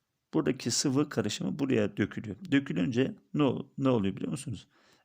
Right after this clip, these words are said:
E, ağzı genişlediği için H bir, şuradaki H iki ve H bir değerleri daha, e, küçük olacaktır. E, bu kaba göre ağzı geniş bir kaba döküldüğünde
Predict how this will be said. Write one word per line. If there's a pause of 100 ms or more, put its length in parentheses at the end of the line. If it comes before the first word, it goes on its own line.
(100)
E,
ağzı
genişlediği
için (800)
H
bir, (340)
şuradaki
H
iki
ve
H
bir
değerleri (460)
daha, (520)
e,
küçük
olacaktır. (1200)
E, (160)
bu
kaba
göre (280)
ağzı
geniş
bir
kaba
döküldüğünde